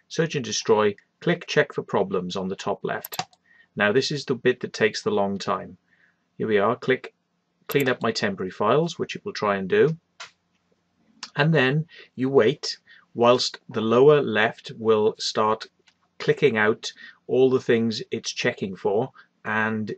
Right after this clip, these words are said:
it will show you a green bar which goes from left to right,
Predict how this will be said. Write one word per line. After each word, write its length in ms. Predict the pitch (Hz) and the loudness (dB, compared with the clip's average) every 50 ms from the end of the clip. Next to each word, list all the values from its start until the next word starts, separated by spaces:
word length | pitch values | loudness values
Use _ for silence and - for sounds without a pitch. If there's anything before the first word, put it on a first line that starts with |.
| _ - | _ -6
it 160 | 127 117 - | -6 -6 -6
will 300 | - 113 107 104 101 101 | -4 -2 -2 0 0 -2
show 220 | 98 - - 117 107 | -2 0 2 2 2
you 200 | 107 107 107 107 | 2 2 0 -2
a 60 | 98 | 0
green 340 | 95 117 131 147 147 135 113 | 2 2 2 2 0 0 0
bar 300 | 113 110 107 107 110 101 | 2 2 4 4 2 2
which 180 | 104 95 - | 0 -2 -6
goes 180 | - 110 98 95 | -4 -4 -4 -4
from 200 | - - 90 98 | -4 -8 -6 -2
left 260 | 98 113 123 - - | -2 -2 -2 -2 -2
to 100 | - 135 | -2 -2
right, 380 | 110 110 104 123 147 - - | 0 2 2 2 0 -2 -6